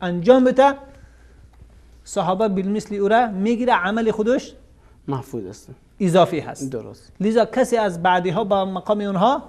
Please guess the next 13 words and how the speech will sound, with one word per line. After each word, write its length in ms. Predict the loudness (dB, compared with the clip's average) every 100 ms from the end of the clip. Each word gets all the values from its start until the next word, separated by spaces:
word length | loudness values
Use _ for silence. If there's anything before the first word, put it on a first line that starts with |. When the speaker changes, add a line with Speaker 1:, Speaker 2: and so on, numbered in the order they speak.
| -12 -10
Speaker 2:
نمی‌رسه. 560 | -10 -12 -20 -20 -20 -20 -20 _ _ -20 -14 -8
Speaker 1:
نمی‌رسه. 540 | -8 -8 -10 -10 -12
این 200 | -6 -4
یکی 160 | -4 -6
از 340 | -8 -10 -20 -20 -18 -8
دلایل، 500 | -6 -4 -6 -8 -10 -14 _ _ -20 _ _ -20
اه، 1040 | -18 -18 -20 -20 _ _ _ _ _ -14
یعنی 360 | -10 -8 -6 -8
علمی 520 | -10 -8 -4 -2 -2
از 180 | -4 -6
او 60 | -12
هست. 480 | -16 -18 -18 -14 -14
Speaker 2:
درست. 300 | -14 -18